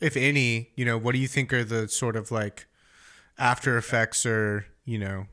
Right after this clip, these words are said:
um, I guess ripples of this, the, this seed that was planted in you and sort of growing up with some of these bands that you're now researching? Like, do you, have, have you had any sort of, like, interesting, introspective, um, I don't know,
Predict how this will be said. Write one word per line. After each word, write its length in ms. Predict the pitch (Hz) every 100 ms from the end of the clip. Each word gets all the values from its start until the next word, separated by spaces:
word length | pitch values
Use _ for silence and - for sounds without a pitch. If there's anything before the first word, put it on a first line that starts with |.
| _ _ _ _ _ _ _
um, 460 | 110 101 98 98 98
I 80 | 123
guess 220 | 110 -
ripples 560 | 117 113 120 110 107 123
of 500 | 107 104 - - - _
this, 180 | 120 -
the, 260 | - 120 104
this 180 | 123 117
seed 260 | - 123 113
that 80 | 113
was 120 | 107
planted 400 | - 113 - 113
in 120 | 107
you 260 | 110 113 110
and 160 | 104
sort 180 | - 110
of 140 | 104
growing 360 | - 120 107 107
up 220 | 107 -
with 400 | 110 107 - - - - - - - _
some 220 | - 123
of 80 | 107
these 180 | 107 -
bands 400 | 110 104 101 -
that 80 |
you're 140 | 107 104
now 180 | 104 101
researching? 580 | 107 - 107 - 104
Like, 200 | 101 98
do 100 | -
you, 400 | 107 104 104 104 98 - - -
have, 200 | - 107
have 180 | - 120
you 320 | 113 113 107 123 -
had 220 | 127 113
any 380 | 113 113 110 107
sort 260 | - 113
of, 140 | 107 110
like, 280 | 104 - -
interesting, 680 | 151 131 127 - 127 117 117
introspective, 1000 | 127 - 120 - 113 - 117 110 - -
um, 500 | 117 110 104 104 98 - - - - - - - _ 110
I 40 |
don't 140 | 107
know, 220 | 98 98